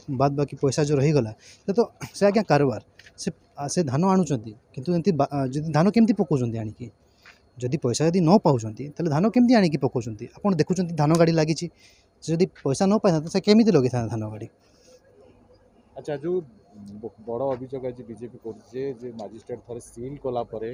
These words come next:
Speaker 2: ଆଜି ପୁଣି ହଉଛି ଯୋଉ ସିଏସ୍ଓ ଯୋଉ ଜିତେ-, ଯୋଉ ଖୋଲି ଦେଇଛନ୍ତି, ସେ କ'ଣ ରିଟିନ୍ ଖୋଲା ପାଇଁ ଦେଇଥିଲେ ଆପଣଙ୍କୁ, ହଉଛି ପରମିସନ୍ ଦେଇଛନ୍ତି କି?
Speaker 1: ସାର୍, ମୁଁ ହଉଛି ଗୋଟେ ପ୍ରୋ ପେଟ୍ରିଅଟିକ୍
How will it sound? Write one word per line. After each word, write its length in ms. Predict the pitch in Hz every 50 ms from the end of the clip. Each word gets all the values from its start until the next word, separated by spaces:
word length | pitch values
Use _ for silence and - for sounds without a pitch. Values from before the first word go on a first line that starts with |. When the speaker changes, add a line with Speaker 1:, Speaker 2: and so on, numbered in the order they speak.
| 139 143
Speaker 2:
ଆଜି 220 | 127 110 101 113 101
ପୁଣି 140 | 113 117 117
ହଉଛି 260 | 113 110 107 - 123 123 - _ _ _ _ _ -
ଯୋଉ 80 | 127
ସିଏସ୍ଓ 400 | 120 - - 123 123 120 - 131 127 123
ଯୋଉ 140 | 110 120 120
ଜିତେ-, 320 | 104 120 110 - 123 120 110
ଯୋଉ 140 | 120 123 - - - -
ଖୋଲି 140 | - 113 117 113
ଦେଇଛନ୍ତି, 380 | 120 113 - 120 117 110 143 139
ସେ 100 | - 147
କ'ଣ 140 | 127 139 131
ରିଟିନ୍ 300 | 120 117 104 - 135 135
ଖୋଲା 240 | 127 - 127 123 131 127
ପାଇଁ 160 | 120 131 127
ଦେଇଥିଲେ 340 | 117 120 120 - 127 127 127
ଆପଣଙ୍କୁ, 300 | 120 - 127 123 120 135 - - _ _ - - -
ହଉଛି 180 | 120 117 135 127
ପରମିସନ୍ 440 | - 123 120 127 135 127 143 143 131
ଦେଇଛନ୍ତି 360 | 143 156 175 208 208 180 147
କି? 120 | 101 92 107 - - -
Speaker 1:
ସାର୍, 180 | - 185 139 -
ମୁଁ 180 | 139 147 170 190 196
ହଉଛି 220 | 170 180 170 185 196
ଗୋଟେ 180 | 190 185 208 196
ପ୍ରୋ 200 | - - 160 185
ପେଟ୍ରିଅଟିକ୍ 520 | 180 - 170 160 135 170 165 147 185 -